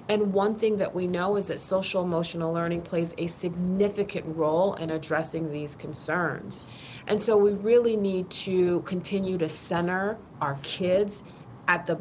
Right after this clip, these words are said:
at, in this conversation and really strip out the politics. And I think the more that we continue to center on the needs of our kids, we will, we will continue to see the expansion in the demand for social emotional learning, because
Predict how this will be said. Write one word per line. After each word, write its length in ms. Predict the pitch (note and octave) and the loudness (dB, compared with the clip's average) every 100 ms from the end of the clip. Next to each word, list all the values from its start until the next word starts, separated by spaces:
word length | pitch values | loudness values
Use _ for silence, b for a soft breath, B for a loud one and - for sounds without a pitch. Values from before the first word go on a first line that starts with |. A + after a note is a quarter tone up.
| - - | -6 -4
at, 220 | F3 - - | -2 -2 -2
in 180 | F#3+ F#3 | -2 0
this 160 | F#3 | -2
conversation 1040 | - F3+ E3+ D#3 D3+ D3 E3 - A#3+ D#4 - - - | -2 -2 -2 0 0 0 0 -2 -4 -6 -10 -8 0
and 280 | G3 F3+ | 2 4
really 260 | F#3 G#3+ A3+ | 4 4 4
strip 480 | - - - G3 F#3+ | 2 0 0 0 2
out 220 | E3+ E3+ | 0 0
the 80 | E3+ | -6
politics. 760 | - D#3 D#3 D#3 D#3 C3 - | -2 0 0 -2 -6 -8 -8
And 80 | D#3+ | -10
I 60 | D#3+ | -8
think 280 | E3 F#3 F#3 | -4 -6 -2
the 100 | F3 | -2
more 320 | F3 F#3 G#3+ | 0 2 2
that 180 | G3+ E3+ | 0 -2
we 100 | F#3 | -4
continue 800 | F#3 F3+ - F#3+ F#3 E3 D#3+ D#3+ B B B | -4 -8 -6 -4 0 0 -2 -6 B B B
to 120 | - | -2
center 640 | G3 - G3 G3 G3 G3 F3 | 2 2 2 0 0 0 0
on 200 | - E3 | 0 -2
the 120 | E3 | 0
needs 440 | E3 E3 F3+ G3 F3+ | 0 0 0 -2 -2
of 140 | E3 | -2
our 140 | D3+ | -2
kids, 680 | - - - F#3+ C4 E4 - - B B B | -4 -8 0 2 2 0 -6 -6 B B B
we 100 | F#3+ | 2
will, 320 | G3 F3 F3 - - | 2 2 0 -6 -6
we 160 | F3+ | 0
will 180 | E3+ D#3+ | 2 2
continue 520 | E3 F3+ - F#3+ G3 | 0 -4 -2 0 0
to 100 | F3 | 0
see 240 | E3 F3 E3+ | -2 -2 -2
the 160 | D#3 | 0
expansion 680 | D3 D3 - E3+ F3+ F#3 D#3+ | -2 -2 -2 0 -2 -2 -4
in 100 | D#3 | -4
the 80 | D3+ | -6
demand 460 | D3+ D#3 D#3 E3 F3 | -4 -4 -2 -2 -4
for 120 | D#3 | -6
social 440 | D#3 D#3 D#3 D#3 | -4 -4 -4 -4
emotional 540 | D3+ D3+ D3+ D#3 D3+ D3+ | -4 -4 -6 -4 -4 -2
learning, 360 | D3+ F#3+ G#3 | -2 -2 -2
because 480 | D#3+ D3 F3 D#3 D3+ | -4 -6 0 0 0